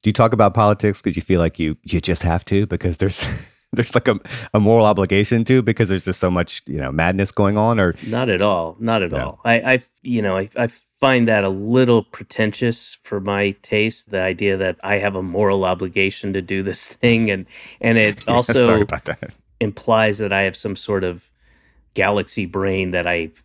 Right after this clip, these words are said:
Speaker 2: have to share with people so that they're enlightened.
Speaker 1: <laughs>
Speaker 2: It's just, I, I mean, this is the kind of stuff I'd be saying over a few pints at a bar, you know, with friends. And, you know, when these shows develop, I start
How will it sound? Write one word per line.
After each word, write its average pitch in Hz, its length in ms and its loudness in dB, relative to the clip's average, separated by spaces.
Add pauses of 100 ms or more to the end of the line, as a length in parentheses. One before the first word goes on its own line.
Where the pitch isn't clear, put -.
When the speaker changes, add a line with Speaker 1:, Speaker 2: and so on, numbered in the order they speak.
(220)
Speaker 2:
have 117 300 -2
to 110 100 -10
share 127 360 0
with 104 180 -4
people 92 420 -4
so - 180 -8
that 110 200 -2
they're 110 140 0
enlightened. 104 540 -2
Speaker 1:
<laughs> - 40 -8
Speaker 2:
It's 185 200 0
just, 185 240 -2
I, 131 340 -4
I - 20 -2
mean, 143 220 2
this 165 180 -2
is 151 240 -2 (340)
the 131 120 -2
kind 135 280 2
of 117 60 -6
stuff 113 280 -2
I'd 104 160 -2
be 92 260 -6
saying 90 680 -6 (280)
over 92 280 -6
a 85 80 -6
few 98 220 -10
pints 92 420 -6
at 87 60 -12
a 80 60 -10
bar, 90 400 0
you 85 140 -10
know, 98 200 -2
with 90 280 -6
friends. 85 640 -4
And, 127 360 0
you 180 140 0
know, 143 80 0
when 127 160 0
these 143 280 -4
shows 135 360 0
develop, 113 500 0
I 110 100 -2
start 110 500 -2